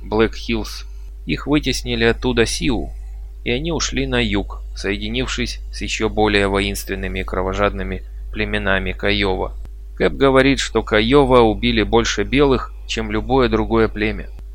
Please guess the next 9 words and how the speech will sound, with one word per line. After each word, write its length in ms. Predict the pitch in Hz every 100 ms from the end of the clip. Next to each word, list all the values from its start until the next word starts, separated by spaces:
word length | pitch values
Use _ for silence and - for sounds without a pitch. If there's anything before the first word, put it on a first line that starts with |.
| -
Сперва 360 | - - 185 202
Юта 340 | 170 175 160 147
и 80 |
Команчи, 600 | 127 127 131 143 127 123
происходящие 920 | 110 98 95 - 101 104 - - 95 92
от 300 | - 95 -
общих 580 | 120 113 - - - - -
шашонских 800 | - 104 - 117 101 - - -
предков, 520 | 110 127 - 110